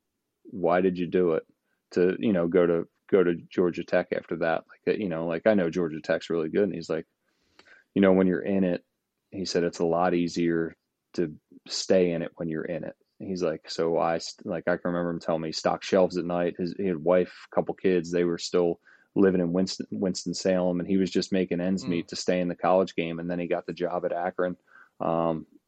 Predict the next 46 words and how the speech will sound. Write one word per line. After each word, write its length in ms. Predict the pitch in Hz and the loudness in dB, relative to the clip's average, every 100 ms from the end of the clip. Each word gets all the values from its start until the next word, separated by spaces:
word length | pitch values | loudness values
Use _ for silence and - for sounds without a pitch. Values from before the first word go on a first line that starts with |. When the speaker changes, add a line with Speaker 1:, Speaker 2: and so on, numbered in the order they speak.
| _ _ _ _ - | _ _ _ _ -2
Speaker 1:
you 100 | 101 | 4
know, 140 | 92 | 6
I 140 | 92 95 | 6 4
was 140 | 95 | 6
only 240 | 104 98 | 6 6
out 140 | 90 90 | 4 2
there 120 | 92 | 0
for 160 | - 85 | 0 0
a 40 | |
year 200 | 78 87 | 2 2
with 160 | 85 85 | 2 0
him, 200 | 87 82 | -2 0
but 100 | 85 | 2
I 60 | |
learned 260 | 90 90 90 | 4 2 0
so 160 | - 87 | 0 0
much 200 | 85 78 | 0 -4
from 160 | 90 85 | -6 -4
him, 240 | 87 85 | -4 -2
like, 160 | 82 80 | -4 -4
a 80 | |
great 280 | 82 90 82 | 0 2 2
baseball 380 | 90 87 - 87 | 0 0 0 0
guy. 260 | 85 85 85 | 2 0 2
His 200 | 101 92 | 2 2
son, 300 | 95 90 87 | 0 0 0
Matty, 420 | 90 90 90 - _ _ _ - | 0 2 0 -2 _ _ _ -6
was 260 | 92 90 | 0 2
a, 80 | 87 - | 2 -2
was 300 | - 98 90 | -6 -2 0
our 140 | 85 85 | 0 0
shortstop, 640 | - 92 - 95 90 85 | 2 2 2 2 2 2
and 80 | 82 | -4
now 200 | 85 82 | -4 -2
he's, 360 | 92 90 87 | 0 0 2
uh, 320 | 90 85 82 82 | 2 2 2 0
he's 180 | 98 87 | -2 -2
a 60 | |
paid 240 | - 95 90 | 0 2 2
assistant 420 | - 95 - 90 | 2 -2 0 -6
at 100 | - | -2
Bowling 300 | 90 87 85 | 0 0 -2
Green. 380 | 85 87 87 85 _ _ _ _ | -2 -4 -6 -10 _ _ _ _
Unfortunately, 760 | - 85 - 98 - 92 90 85 - | -2 0 4 4 4 2 2 0 -6
when 340 | 196 147 87 | -6 -2 0
I, 140 | 85 | 0